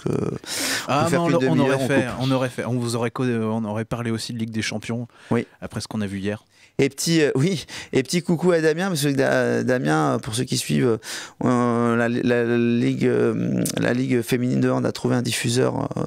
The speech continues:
Speaker 1: télé. Euh, et donc, il avait une interview justement avec ce diffuseur-là ce matin. Donc, c'est pour ça qu'il est pas, qu'il est pas avec nous et que c'est pas filmé. Mais après la semaine prochaine, on,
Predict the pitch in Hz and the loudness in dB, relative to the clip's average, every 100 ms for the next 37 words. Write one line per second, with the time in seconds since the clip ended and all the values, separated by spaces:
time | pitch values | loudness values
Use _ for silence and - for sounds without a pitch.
0 | - - 143 143 - - - - - - | -2 -2 -2 -4 -10 -8 -8 -12 -16 -6
1 | 123 113 113 110 - 113 120 117 107 107 | -2 0 0 0 0 0 0 0 0 0
2 | 113 - 104 101 117 107 - 107 113 110 | 0 0 -2 0 -2 -2 -4 -2 0 -2
3 | - - - - - 117 110 107 101 - | -4 -4 -4 -4 -4 -2 -2 -2 -2 -2
4 | 113 117 - - - - - - - - | -4 -4 -6 -6 -6 -6 -4 -6 -6 -8
5 | - 135 - - - - - - - 135 | -8 -12 -20 -18 -16 -16 -18 -20 0 2
6 | 131 131 131 151 143 127 131 123 120 123 | 2 0 0 -2 0 0 0 0 0 2
7 | 143 127 120 117 113 113 - 110 120 123 | 2 0 -2 -2 0 -2 -2 -2 0 0
8 | - | -4